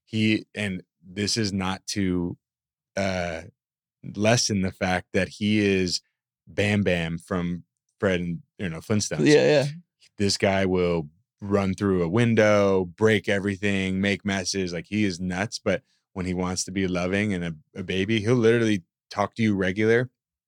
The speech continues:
Speaker 1: and then he'll turn his voice on where he's just a baby. Like,
Speaker 2: Mm-hmm.
Speaker 1: he's talking like a baby. So he's into whatever everyone else is into at
Speaker 2: Okay.
Speaker 1: the time.
Speaker 2: Yep.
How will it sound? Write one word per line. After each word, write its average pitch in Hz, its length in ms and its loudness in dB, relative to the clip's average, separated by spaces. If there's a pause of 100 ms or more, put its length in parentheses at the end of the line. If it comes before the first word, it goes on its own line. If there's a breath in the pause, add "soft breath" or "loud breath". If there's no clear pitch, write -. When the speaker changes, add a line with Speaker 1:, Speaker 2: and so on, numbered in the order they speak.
(300)
Speaker 1:
and 110 80 -4
then 104 80 2
he'll 110 80 4
turn 107 260 0
his 92 140 -2
voice 101 340 0
on 90 280 -4 (560)
where 95 180 0
he's 101 180 0
just 107 180 0
a 113 40 -2
baby. 101 320 2 (160)
Like, - 100 0
Speaker 2:
Mm-hmm. 131 220 6
Speaker 1:
he's 202 220 4 (160)
talking 98 320 0
like 98 140 2
a 95 60 -2
baby. 92 500 0 (400 soft breath)
So 95 380 -2
he's 123 320 0
into 101 680 -2 (220)
whatever 95 520 0
everyone 92 320 -2
else 82 240 -8
is 101 120 -4
into 104 400 -2
at - 20 -
Speaker 2:
Okay. 107 280 2
Speaker 1:
the 127 60 2
time. 113 320 -2 (120)
Speaker 2:
Yep. 131 300 2